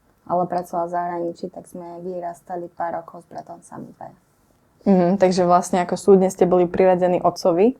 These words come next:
Speaker 1: Mhm.
Speaker 2: ale tým, že otec bol ako keby mim-, mimo Slovenska, tak ste boli sami?
Speaker 1: Áno.
Speaker 2: Mhm. Mm, vieš povedať niečo k tomuto obdobiu, ako to asi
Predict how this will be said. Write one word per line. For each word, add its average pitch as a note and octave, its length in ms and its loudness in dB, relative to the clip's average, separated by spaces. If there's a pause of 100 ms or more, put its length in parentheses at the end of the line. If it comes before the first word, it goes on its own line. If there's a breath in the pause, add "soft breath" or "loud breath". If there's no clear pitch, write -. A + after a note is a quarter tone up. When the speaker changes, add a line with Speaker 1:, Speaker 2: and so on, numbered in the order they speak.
(140)
Speaker 1:
Mhm. A3+ 200 -6
Speaker 2:
ale F3 220 6
tým, G3 180 -4
že F#3 140 2
otec F3+ 240 -2 (240)
bol E3 240 4
ako E3 160 -2
keby E3 240 -2
mim-, E3 340 -2
mimo F3 220 0
Slovenska, F3 480 0
tak E3 120 -2
ste F3 120 -4
boli E3 160 2
sami? F#3 400 -2 (240)
Speaker 1:
Áno. F#3+ 180 -20 (380)
Speaker 2:
Mhm. E3+ 200 -4 (280)
Mm, D#3+ 340 -4
vieš E3 220 4
povedať F3 320 4
niečo F3 240 -4
k - 20 -20
tomuto F3 300 0
obdobiu, F3 400 4
ako F3 240 4
to E3+ 140 -4
asi F3 340 -4